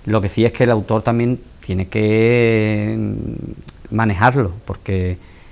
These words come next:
eh, tiene que saber que, de qué gente te estás rodeando y, y también no hacerle cantar cosas a este grupo o a cualquier persona que que, hombre, que,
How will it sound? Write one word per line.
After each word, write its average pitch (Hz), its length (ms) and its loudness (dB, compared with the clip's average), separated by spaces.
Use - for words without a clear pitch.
eh, 95 400 -2
tiene 95 160 -2
que 98 80 -2
saber 101 300 -4
que, 117 460 0
de 113 140 -4
qué 104 140 -2
gente 107 960 0
te 110 60 -2
estás 101 220 -2
rodeando 123 580 2
y, 90 320 -4
y 95 100 -6
también 92 600 -2
no 104 240 0
hacerle 101 480 0
cantar 110 560 0
cosas 107 560 2
a 104 140 2
este 110 200 -2
grupo 117 460 0
o 95 220 -6
a 95 60 -2
cualquier 104 320 -2
persona 110 400 -2
que 120 220 -2
que, 101 320 -4
hombre, 104 240 -4
que, 95 200 -6